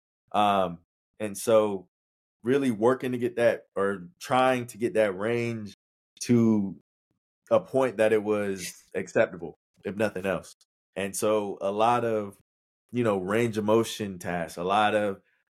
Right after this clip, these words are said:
uh, B F R, a lot of, um, you know, multiple day sessions, all that,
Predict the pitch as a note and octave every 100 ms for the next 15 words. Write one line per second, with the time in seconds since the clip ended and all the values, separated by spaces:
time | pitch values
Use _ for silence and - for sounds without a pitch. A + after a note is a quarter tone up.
0 | - F#2+ F#2 F2+ G#2+ G#2+ G2+ G2 G2+ F#2+
1 | E2 D2+ _ - F2 G2 G#2+ G#2+ G2+ F#2+
2 | F2 _ _ _ _ - F#2 F2+ F2 E2
3 | D#2+ _ _ _ _ _ _ _ _ A#2
4 | B2+ G2 F#2 F2 _ A2+ A#2+ A#2 A2+ A2
5 | A2+ A2 G#2+ A2+ G#2+ G#2+ F2 F2+ F#2+ G#2
6 | G#2 G2+